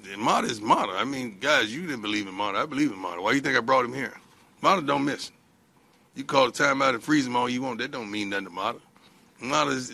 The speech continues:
he, that's who he is. And he, that's every, what he always says to me when I walk over to him and give him a hug. He said, "I don't miss." And I love it. So I told him to do your thing.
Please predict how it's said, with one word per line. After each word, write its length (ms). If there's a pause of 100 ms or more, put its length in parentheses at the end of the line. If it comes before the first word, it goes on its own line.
he, 180
that's 280
who 140
he 160
is. 180
And 140
he, 80
that's 300
every, 220
what 280
he 260
always 380
says 240
to 80
me 60
when 140
I 60
walk 260
over 200
to 180
him 60
and 100
give 100
him 60
a 40
hug. 180
He 100
said, 240
"I 140
don't 340
miss." 400 (1120)
And 140
I 20
love 300
it. 100
So 160
I 60
told 240
him 80
to 80
do 100
your 200
thing. 420